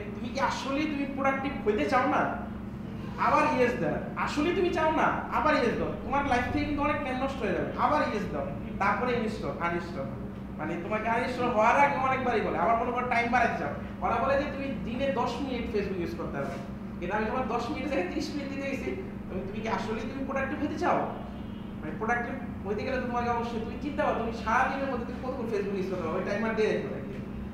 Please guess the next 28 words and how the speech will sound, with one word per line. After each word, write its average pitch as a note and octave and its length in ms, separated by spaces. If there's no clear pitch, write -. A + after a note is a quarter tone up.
তাহলে F#3 200
দেখ, A3 220
বুঝতে A3 220
পারো B3 180
তুমি - 480
সারাদিনের A3 380
মধ্যে A3 160
Facebook-এ G3 460
যায় A3 120
কতক্ষণ F#3+ 220
বসে F3+ 100
থাকবে। - 920
এই B3 60
যাক, A3 280
ওগুলো G3 260
বাদ - 120
দিই। G3 100
So, G#3+ 280
একটু D#4 340
ওই A3+ 600
বইটা A3 300
নিয়ে C4+ 440
ফার্স্টের A3+ 680
দুইটা A#3+ 160
chapter, F#3 540
Java B3 440
কমপ্লিট A#3+ 300
Reference, C4 440